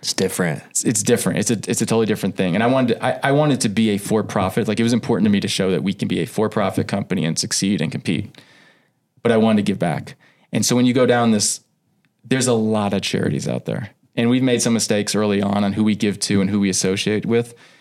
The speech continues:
Speaker 2: And you start figuring out, okay, well, there's a lot of agencies that rate these charities. You can figure out, like, how many cents on the dollar go to different things. The easiest, the lowest hanging fruit for us,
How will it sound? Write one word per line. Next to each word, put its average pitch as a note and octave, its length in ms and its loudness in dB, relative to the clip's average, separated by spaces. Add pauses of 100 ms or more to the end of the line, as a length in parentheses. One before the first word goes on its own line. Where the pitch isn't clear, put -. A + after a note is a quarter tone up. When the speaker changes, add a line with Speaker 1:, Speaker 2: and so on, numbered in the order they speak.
(160)
Speaker 2:
And A2 120 2
you G#2+ 60 4
start A2+ 220 2
figuring G#2+ 280 0
out, G#2 100 2
okay, G#2+ 240 0
well, G2 160 2
there's G#2 220 2
a G#2 40 0
lot G2+ 160 2
of G2+ 60 0
agencies G#2+ 540 0
that - 80 0
rate A2 220 0
these A2 140 0
charities. G#2 480 2
You F#2+ 60 -2
can F2+ 100 -2
figure F#2+ 280 -2
out, F#2 100 0
like, D#2 140 0
how G2+ 120 -2
many G2 300 0 (380)
cents G#2+ 260 -2
on G#2 80 0
the G2+ 60 0
dollar G#2 340 2
go G#2+ 220 0
to G#2+ 60 2
different G2+ 320 -2
things. G2+ 360 0 (300)
The C3+ 280 -2
easiest, C3+ 440 2
the A#2+ 100 2
lowest B2+ 380 2
hanging B2 260 2
fruit G2+ 240 -4
for F2 180 -4
us, G2 400 -2